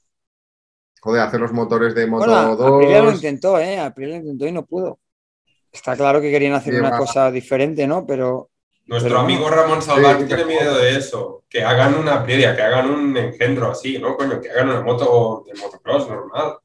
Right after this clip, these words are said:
Speaker 1: Yo creo que
Speaker 3: Así,
Speaker 1: harán una
Speaker 3: normal,
Speaker 1: moto
Speaker 3: con un
Speaker 1: de
Speaker 3: motor normal, no sé.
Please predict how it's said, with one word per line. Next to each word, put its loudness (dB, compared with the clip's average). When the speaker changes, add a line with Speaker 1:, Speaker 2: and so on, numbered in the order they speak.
Speaker 1:
Yo -4
creo 4
que 4
Speaker 3:
Así, 6
Speaker 1:
harán 2
una 4
Speaker 3:
normal, 6
Speaker 1:
moto 2
Speaker 3:
con 6
un 4
Speaker 1:
de 8
Speaker 3:
motor 4
normal, 2
no -6
sé. -10